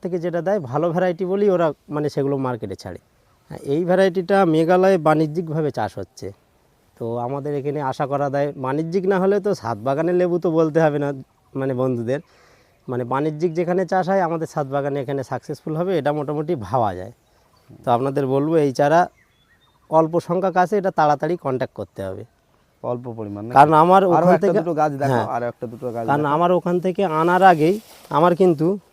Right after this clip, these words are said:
Speaker 1: বুক হয়ে আছে কিছু গাছ। হুম, এই যে।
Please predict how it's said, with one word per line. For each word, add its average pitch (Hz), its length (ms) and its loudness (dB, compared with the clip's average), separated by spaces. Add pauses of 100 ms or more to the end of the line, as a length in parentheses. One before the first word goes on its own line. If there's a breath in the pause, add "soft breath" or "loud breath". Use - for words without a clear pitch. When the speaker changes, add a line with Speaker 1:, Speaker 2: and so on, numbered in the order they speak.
(160)
Speaker 1:
বুক 151 240 0
হয়ে 170 140 6
আছে 127 240 2
কিছু 107 260 -10
গাছ। 95 300 -10 (500)
হুম, 165 220 -4 (1000)
এই 101 140 -6
যে। - 240 -20